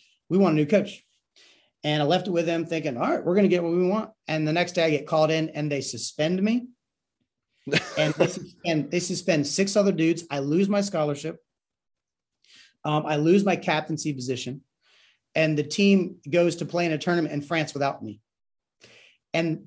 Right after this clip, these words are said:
Speaker 1: and yet, because the seven starters got taken off the team, they reinstituted everything. But by then, the damage had been done.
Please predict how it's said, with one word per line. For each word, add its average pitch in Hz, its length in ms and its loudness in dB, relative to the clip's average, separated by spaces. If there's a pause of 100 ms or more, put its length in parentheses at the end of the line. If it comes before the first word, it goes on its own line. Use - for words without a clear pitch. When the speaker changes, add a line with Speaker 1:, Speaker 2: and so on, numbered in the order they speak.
(100)
Speaker 1:
and 170 160 2
yet, 160 320 2
because 160 380 0
the 156 240 0
seven 160 400 -2
starters 156 340 2
got 127 160 -4
taken 143 240 -2
off 123 120 -4
the 127 60 -12
team, 156 280 -2
they 127 140 -2
reinstituted 160 720 -2
everything. 147 440 -2
But 139 140 -2
by 147 160 2
then, 165 240 0
the 147 80 -2
damage 151 320 -2
had 135 100 -8
been 123 140 -6
done. 180 340 -2